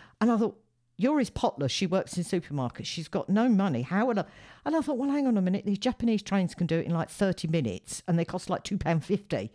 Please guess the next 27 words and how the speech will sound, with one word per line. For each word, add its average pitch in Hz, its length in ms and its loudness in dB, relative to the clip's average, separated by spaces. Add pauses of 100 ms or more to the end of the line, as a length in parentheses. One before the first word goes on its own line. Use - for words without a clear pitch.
(400)
So 196 340 2
it 240 220 -2
wouldn't 208 340 2
be 240 180 4
a 208 60 2
big - 220 0
thing 147 300 2
for - 140 -2
them 147 200 2
to 160 100 2
zoom 170 320 2
up - 140 -4
and 165 100 0
down 143 180 2
the 139 80 -2
country, 147 340 -2
would 185 180 0
it? 127 280 -4 (200)
I 170 60 -2
mean, 165 280 2
with 156 120 2
us, 180 200 2
it'd - 140 -4
take 180 220 0
us 143 120 2
a 143 40 2
week 180 260 0